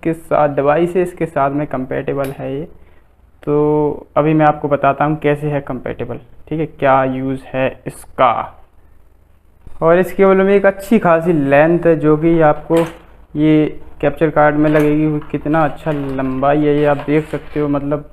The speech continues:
भाई साहब, ये देखिए,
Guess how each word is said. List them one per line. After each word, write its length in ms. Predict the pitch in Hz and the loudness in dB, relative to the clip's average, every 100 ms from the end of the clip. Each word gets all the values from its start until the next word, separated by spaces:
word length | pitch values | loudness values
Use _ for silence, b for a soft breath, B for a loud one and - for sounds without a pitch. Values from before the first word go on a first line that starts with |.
| - - - - - - - - | -20 -20 -20 -20 -20 -20 -20 -14
भाई 200 | - - | -10 -10
साहब, 440 | - - - - - - - - - - - - | -10 -8 -6 -8 -10 -18 -20 -20 -20 -20 -20 -12
ये 80 | 143 | -10
देखिए, 440 | 135 131 - 135 | -8 -8 -8 -10